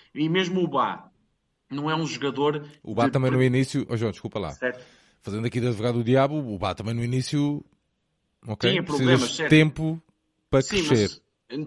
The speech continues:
Speaker 1: tu não
Speaker 2: O problema é que
Speaker 1: eu
Speaker 2: nós, no Benfica, muitas vezes também não temos paciência para lhes dar tempo para crescer, percebes? É um
Speaker 1: Sim,
Speaker 2: bocado, um
Speaker 1: e,
Speaker 2: bocado
Speaker 1: e sabes que, e,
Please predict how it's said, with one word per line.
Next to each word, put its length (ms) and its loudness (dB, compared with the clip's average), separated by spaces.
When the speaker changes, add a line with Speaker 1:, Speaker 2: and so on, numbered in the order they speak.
Speaker 1:
tu 100 -4
não 80 0
Speaker 2:
O 20 -2
problema 340 6
é 60 6
que 80 -4
Speaker 1:
eu 60 2
Speaker 2:
nós, 480 4
no 200 -2
Benfica, 360 0
muitas 260 -2
vezes 240 0
também 160 -2
não 140 -2
temos 580 -2
paciência 760 0
para 100 4
lhes 140 0
dar 160 2
tempo 240 -2
para 100 -4
crescer, 360 0
percebes? 440 -6
É 40 -6
um 20 -2
Speaker 1:
Sim, 160 0
Speaker 2:
bocado, 220 0
um 100 -12
Speaker 1:
e, 100 -2
Speaker 2:
bocado 220 0
Speaker 1:
e 40 -6
sabes 240 0
que, 80 -4
e, 60 -10